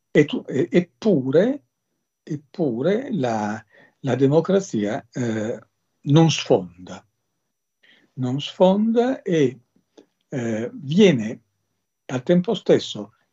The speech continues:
travolta e resa necessaria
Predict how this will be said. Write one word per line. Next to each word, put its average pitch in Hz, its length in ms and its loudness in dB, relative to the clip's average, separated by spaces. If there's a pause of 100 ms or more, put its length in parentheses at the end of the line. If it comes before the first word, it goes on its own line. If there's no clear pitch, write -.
(120)
travolta 117 1040 0 (300)
e 143 180 2
resa 156 360 0
necessaria 131 1080 -8